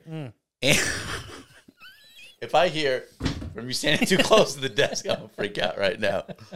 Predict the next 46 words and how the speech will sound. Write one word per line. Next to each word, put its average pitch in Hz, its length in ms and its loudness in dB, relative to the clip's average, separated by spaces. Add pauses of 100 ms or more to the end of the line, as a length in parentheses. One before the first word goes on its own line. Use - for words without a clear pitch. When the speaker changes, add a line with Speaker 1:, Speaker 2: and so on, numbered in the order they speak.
(420)
Speaker 2:
Uh, 143 380 10
but 170 100 4
no, 185 160 8
so 160 380 4 (100)
this 139 160 0
is - 60 2
what 175 100 10
I - 20 10
like 131 160 6
about 78 220 2
it. - 120 -12 (960)
So 131 400 2 (540)
this 147 380 2
movie, 170 380 0
I 110 120 4
feel 143 380 -2
like, 80 320 2
'cause 107 120 -8
there's 117 160 -4
some 117 100 -8
talk 131 360 0
being 110 200 -6
like, 101 200 -2
"Hey, 190 200 0
what 185 200 0
if - 180 -4
instead - 280 -2
of 156 100 -2
every 147 200 0
decade 123 460 0
we 110 80 -4
tried 113 240 -4
to - 40 -4
start 120 180 -4
this 107 140 -12
over 120 180 -4
again, 107 340 -2 (640)
every 120 300 -2
couple 127 280 0
of 123 60 0
years 131 240 0
we 120 100 -2
just 113 220 -4
do 123 200 -2
a 120 40 -2
franchise?" - 720 -6